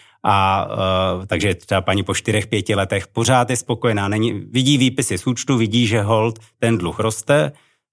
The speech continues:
Eh, to věděli na začátku, že to máme transparentně v grafech, ve smlouvách,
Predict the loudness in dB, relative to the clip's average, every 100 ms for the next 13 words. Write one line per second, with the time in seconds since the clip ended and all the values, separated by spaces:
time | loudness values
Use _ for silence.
0 | 0 0 0 -2 0 0 0 -2 -2 -2
1 | 0 0 0 -2 -2 -2 0 0 0 -4
2 | -2 -2 0 0 0 -2 -2 -2 -2 -2
3 | 0 -2 0 -2 0 -2 -2 -2 -2 -2
4 | 0 0 0